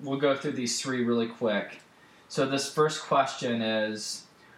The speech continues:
should I wear lighter shoes when I run on the treadmill? So think about that. And you know what the conditions were like here in the Midwest today, Dan?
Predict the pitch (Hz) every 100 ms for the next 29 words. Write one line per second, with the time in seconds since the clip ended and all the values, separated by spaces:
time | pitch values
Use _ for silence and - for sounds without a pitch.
0 | - - 151 143 151 135 127 123 131 151
1 | 156 - 147 123 120 135 123 117 117 123
2 | 127 123 - 123 110 107 101 98 101 -
3 | - - - - - 117 113 104 - 151
4 | - 127 120 - 120 117 107 - - -
5 | - - - 120 113 113 113 - 135 143
6 | 135 123 123 - - 123 117 117 120 107
7 | 120 117 110 110 131 117 113 110 107 101
8 | 110 110 - - 117 110 117 117 120 127